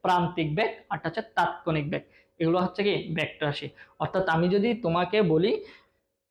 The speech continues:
বেগের আগে যদি কোনো শব্দ থাকে, সবগুলো কি রাশি হবে?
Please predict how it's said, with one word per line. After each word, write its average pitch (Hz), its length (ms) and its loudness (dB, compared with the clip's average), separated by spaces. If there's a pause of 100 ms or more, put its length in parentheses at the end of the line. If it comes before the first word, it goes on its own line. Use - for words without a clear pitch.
(140)
বেগের 175 400 4
আগে 165 200 4
যদি 160 200 2
কোনো 180 220 -2
শব্দ 170 400 0
থাকে, 392 380 -2
সবগুলো 175 400 0
কি 190 120 -2
রাশি 180 240 0
হবে? 156 160 2